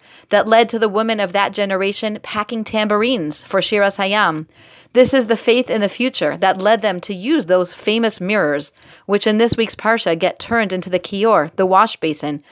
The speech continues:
to build for a future. Isn't it fitting that women who can look at bleak moments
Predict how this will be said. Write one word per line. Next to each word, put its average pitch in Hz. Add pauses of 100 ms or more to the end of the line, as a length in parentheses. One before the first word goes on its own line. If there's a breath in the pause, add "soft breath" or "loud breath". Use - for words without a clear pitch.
(220 soft breath)
to -
build 220
for 220
a 170
future. 165 (640 soft breath)
Isn't 302
it 320
fitting 220 (300 soft breath)
that 202
women 233
who 247
can 233
look 180
at 180
bleak 196
moments 180